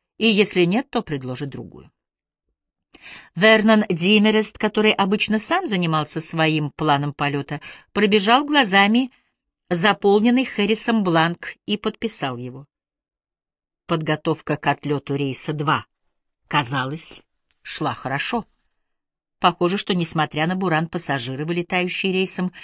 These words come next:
«Золотой Аргос», которым так гордится Трансамерика, вовремя отправятся в свой далёкий путь. Когда три пилота подошли к самолёту, у входа их встретила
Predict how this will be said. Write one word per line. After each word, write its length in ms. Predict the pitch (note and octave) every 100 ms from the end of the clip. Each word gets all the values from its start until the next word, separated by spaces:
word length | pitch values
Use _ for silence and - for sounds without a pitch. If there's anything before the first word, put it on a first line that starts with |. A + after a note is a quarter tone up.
| - -
«Золотой 500 | D#3+ F3+ F3 F3 F3
Аргос», 540 | E3+ D#3+ E3 E3 - _ _ _
которым 360 | E3+ E3 D#3+
так 260 | D#3+ E3 -
гордится 800 | E3+ E3 E3+ D3+ D3+ D#3+ - D#3+
Трансамерика, 1000 | - D#3 D3 - - D3 D3 C#3 - C#3 - _
вовремя 680 | D#3+ E3 A#3+ E4 G3+ D3+ C#3
отправятся 920 | - C#3+ - C#3+ C3+ B2 - - C3 - _ _ _ _ _ _ _
в 60 | -
свой 280 | - C3+ B2
далёкий 440 | C3 B2 A#2+ B2
путь. 400 | - A#2 - - _ _ _ _ _ _ _ _ _ _ _ _ _ _ _ -
Когда 360 | G#3 G3+ A3
три 240 | G#3+ A3+ G#3+
пилота 440 | - G#3+ G#3 G#3
подошли 420 | - G3+ G3 -
к 60 | F3+
самолёту, 560 | - F#3 F#3 C4 D4
у 200 | E4 G#3
входа 420 | F3 - F#3 F#3+ A#3+
их 380 | - C#4 - _
встретила 800 | - - F3 D#3+ D#3+ G3+ G#3+